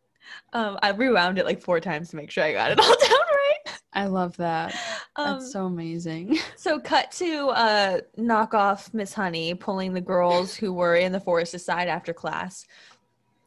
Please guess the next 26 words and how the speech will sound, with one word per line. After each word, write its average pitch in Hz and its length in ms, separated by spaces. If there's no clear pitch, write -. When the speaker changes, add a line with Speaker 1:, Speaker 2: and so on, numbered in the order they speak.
Speaker 1:
She, - 80
like, 214 160
offers 196 320
her 196 80
support 185 340
if 180 80
they 185 80
need 175 220
anything. 165 560
And 180 260
she 208 140
goes 196 240
to 226 80
put 190 320
their 170 140
papers 185 360
in 175 120
her 165 100
desk, 160 360
and 190 120
there's 196 140
a - 20
human 302 320
heart 320 340
and 185 160
eyeballs. 165 680